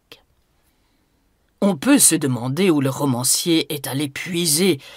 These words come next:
ces précieuses informations. Serait-ce dans le monde imaginal, c'est-à-dire dans les annales dites akashiques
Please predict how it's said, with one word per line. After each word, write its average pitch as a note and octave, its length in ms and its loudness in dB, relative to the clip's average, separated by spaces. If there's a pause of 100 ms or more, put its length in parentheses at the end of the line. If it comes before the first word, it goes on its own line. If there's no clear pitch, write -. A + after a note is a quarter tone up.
(120)
ces - 220 -4
précieuses D#3+ 680 0
informations. C3+ 880 0 (920)
Serait-ce A#3 500 4
dans E3+ 140 4
le E3+ 120 6
monde A#3 300 6 (180)
imaginal, E3 760 2 (720)
c'est-à-dire D#3 540 2
dans F3 140 4
les D#3+ 200 2
annales F#3+ 380 4
dites G3 400 -4
akashiques - 800 -2